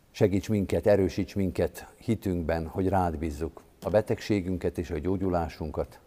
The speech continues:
ezt a járványhelyzetet is, a szeretteinket, az itt lévőket és a távol lévőket. Rád bízzuk azokat, akik küzdenek a betegséggel.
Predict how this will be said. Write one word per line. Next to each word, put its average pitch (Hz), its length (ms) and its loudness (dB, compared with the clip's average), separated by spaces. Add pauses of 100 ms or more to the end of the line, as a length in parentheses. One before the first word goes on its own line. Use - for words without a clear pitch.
(160)
ezt - 200 -6
a 92 40 0
járványhelyzetet 90 1080 0
is, - 240 -16 (540)
a 65 60 -6
szeretteinket, 90 920 0 (520)
az 85 120 -2
itt 107 160 0
lévőket 98 560 2
és 82 120 -2
a 80 120 -10
távol 90 420 2
lévőket. 78 680 -4 (920)
Rád 101 280 6
bízzuk 92 380 -2
azokat, 101 480 2
akik 90 240 -4
küzdenek 92 760 -2
a - 80 -8
betegséggel. 80 920 -2